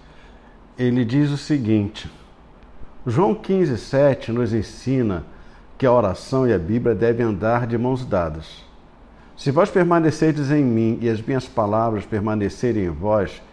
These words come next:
pedi o que quiserdes e vos será feito."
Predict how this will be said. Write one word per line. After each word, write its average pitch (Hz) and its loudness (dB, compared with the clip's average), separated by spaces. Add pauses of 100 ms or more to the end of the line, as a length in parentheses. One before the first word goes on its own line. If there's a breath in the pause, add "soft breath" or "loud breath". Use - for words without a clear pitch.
(480 loud breath)
pedi 139 4
o 151 2
que 160 -4
quiserdes 107 0
e 123 0
vos 113 0
será 117 0
feito." 85 -6